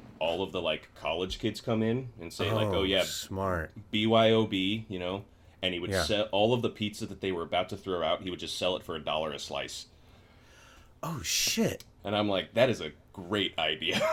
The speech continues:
Speaker 1: <laughs>
Speaker 2: Holy shit! Yeah, that's amazing.
Speaker 1: Mm-hmm.
Speaker 2: Get college kids in to play games, cheap pizza. College kids love cheap food.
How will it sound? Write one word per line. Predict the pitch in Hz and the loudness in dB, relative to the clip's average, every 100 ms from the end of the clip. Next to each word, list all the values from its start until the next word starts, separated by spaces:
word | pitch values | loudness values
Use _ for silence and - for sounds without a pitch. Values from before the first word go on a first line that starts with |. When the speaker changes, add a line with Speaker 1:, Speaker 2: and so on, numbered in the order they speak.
| 185 | 10
Speaker 1:
<laughs> | 202 - - | 10 8 0
Speaker 2:
Holy | - 262 269 135 98 | 6 8 8 2 0
shit! | - - - - - - 269 214 - | -2 0 0 0 0 2 4 2 0
Yeah, | 117 190 165 | 0 4 4
that's | 143 123 | 4 2
amazing. | 117 117 185 254 175 95 80 - | 0 2 4 4 4 0 -4 -6
Speaker 1:
Mm-hmm. | 90 90 98 | -8 -6 -4
Speaker 2:
Get | 104 | 4
college | 139 156 160 | 6 6 4
kids | 160 139 | 0 2
in | 143 | 2
to | 127 | 2
play | 104 | 2
games, | 87 156 180 180 175 - | 2 6 6 6 2 -2
cheap | - 101 | -2 -2
pizza. | - 180 - 185 | -2 -2 -2 -2
College | - 117 110 | 4 4 6
kids | 120 95 | 0 0
love | 98 85 | -2 -2
cheap | - 87 - | -4 -6 0
food. | 196 208 202 | 2 4 2